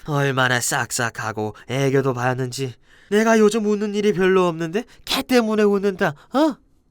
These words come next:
형님이 많이 밝은 것 같긴 하더라고요. 내가 얼마 전에 경주 여행 다녀왔잖니. 여행 가기 하루 전날에 글쎄 모자 선물을 주더라. 젊은 애가 골라서 그런지 색을 또 얼마나 잘 골랐는지.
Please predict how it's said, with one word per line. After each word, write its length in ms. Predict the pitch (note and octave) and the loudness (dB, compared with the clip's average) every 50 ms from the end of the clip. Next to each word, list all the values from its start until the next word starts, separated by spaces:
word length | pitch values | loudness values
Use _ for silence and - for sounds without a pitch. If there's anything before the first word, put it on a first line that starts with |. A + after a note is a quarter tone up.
| _ - C3+ | _ -18 -16
형님이 500 | - - - B3 B3 B3 B3 A3+ A3+ F#3+ | -14 -12 -12 -10 -8 -8 -6 -6 -4 -4
많이 280 | C#3 A#2+ C3 C#3+ D#3 | -4 -4 -4 -4 -4
밝은 380 | - - - A#2+ C3+ C#3 F#3 F3+ | -4 -4 -4 -4 -4 -4 -4 -6
것 120 | F#3 E3+ | -6 -4
같긴 300 | - D3 C#3 C#3 D3+ C#3 | -4 -4 -6 -6 -6 -8
하더라고요. 760 | C#3+ D#3+ E3+ - F#3+ F#3 F3 D#3 C#3+ D3+ D3 E3+ F3+ D3+ A#2 - _ _ _ _ _ _ _ - | -8 -6 -4 -2 -2 -2 -2 -4 -4 -4 -4 -2 -4 -4 -6 -10 _ _ _ _ _ _ _ -6
내가 320 | D3+ D3+ D#3 D#3+ D#3+ D3 | -4 -4 -2 0 0 2
얼마 340 | C#3+ C#3+ C#3+ C3+ C3+ C3 B2+ | 2 2 2 2 0 -2 -2
전에 300 | - A#2 G#2+ G2+ F#2 - - - _ | -2 -6 -8 -8 -10 -14 -16 -20 _
경주 400 | - - - G3 G#3+ A3 - A#3 | -10 -6 -6 -6 -4 -4 -2 -2
여행 240 | G#3+ A3 A3 C4 A#3+ | 0 0 0 0 0
다녀왔잖니. 1000 | A#3+ A#3+ A3 G#3+ G#3 F#3 E3 - E3 C3+ A#2 A2 G2+ G2 G#2 A2+ A2+ G2 G#2 G#2+ - _ _ _ _ _ - | -2 -2 0 0 0 -2 -2 -2 -4 -6 -6 -6 -10 -10 -10 -10 -10 -12 -14 -16 -20 _ _ _ _ _ -6
여행 220 | D3 C3+ D3+ D3 | -4 -2 -2 -2
가기 200 | C3 C#3+ C#3 C3+ | -2 -2 -4 -4
하루 280 | C#3+ - - F3 D#3+ D#3 | -4 -6 -6 -6 -6 -4
전날에 360 | D3 D3 C#3 C3+ C3 B2+ B2+ - - - - - - | -4 -6 -6 -6 -6 -8 -8 -10 -12 -18 -20 -16 -12
글쎄 220 | - G3 G#3 B3 A#3 | -10 -6 -4 -4 -4
모자 320 | G#3+ B3 B3 A#3+ C4 B3+ | -2 -2 -2 0 0 0
선물을 400 | A3 A3+ A3+ G#3+ G#3+ A3 G#3 G#3 | -2 -2 -4 -4 -4 -2 -2 -4
주더라. 420 | G#3+ G#3+ G#3+ A3+ A3+ A#3 A#3+ C#4 - _ _ _ _ _ _ - | -4 -4 -4 -4 -4 -4 -6 -6 -10 _ _ _ _ _ _ -10
젊은 380 | - - A#3 A#3 A3+ A3+ A#3 G#3+ | -4 0 2 2 2 2 2 2
애가 180 | G#3+ G#3 G#3 G#3 | 2 2 0 0
골라서 420 | - G#3 G#3 G3+ G3+ F#3+ F#3+ F#3+ | 0 2 2 2 2 2 0 -4
그런지 360 | D3+ F#3+ F#3+ F#3 E3+ - E3+ - - - - | -4 -4 -6 -6 -8 -10 -14 -16 -18 -16 -12
색을 360 | - - - G#3 F#3 G3 F3 | -10 -8 -4 -2 0 0 0
또 220 | - F3+ F3 F3+ | 0 2 4 6
얼마나 360 | F#3+ F#3+ F#3+ F#3 G3 F#3 F3+ E3 | 6 6 6 6 4 4 4 2
잘 260 | - - E3 D3+ C#3+ | 0 0 -2 0 0
골랐는지. 720 | C3+ C#3+ C3+ C3 A#2+ A#2 A2+ A2 G#2 G2+ - - G#2 G#2+ | 2 2 2 0 0 -2 -4 -8 -10 -10 -12 -14 -14 -16